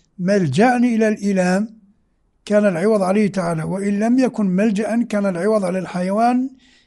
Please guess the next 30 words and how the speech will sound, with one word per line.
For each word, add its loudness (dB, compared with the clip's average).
ن-، -2
على -6
الحيوان 0
نفسه. -8
يعني -8
كيف -4
الحيوان -6
يعوضك؟ -10
يعني -12
الله -8
تعالى -12
يحشر -14
الحيوانات -10
ثم -10
أنت -12
تقتص -14
منها -6
أو -10
هي -6
تعوض -4
لك؟ -4
هذا -12
حسب -6
المباني. -8
أنا -4
لا -2
أؤمن -2
بأن -8
الحيوان -10
تحشر. -20